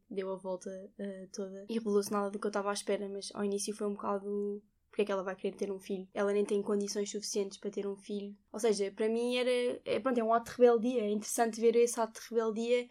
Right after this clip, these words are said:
naquele, naquele contexto, mas, eh, parecia-me um bocado estranho ao início.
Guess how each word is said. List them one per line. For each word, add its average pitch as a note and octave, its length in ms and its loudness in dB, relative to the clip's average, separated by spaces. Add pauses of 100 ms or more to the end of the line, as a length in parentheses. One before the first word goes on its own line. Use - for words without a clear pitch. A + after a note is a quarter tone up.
naquele, A3+ 800 2 (100)
naquele A3+ 220 2
contexto, A3 580 0
mas, G3 320 0
eh, G#3 300 -2
parecia-me A3 360 2
um A3 80 -4
bocado G#3+ 460 -2
estranho G3+ 380 -2
ao G3+ 80 -2
início. G3 440 -6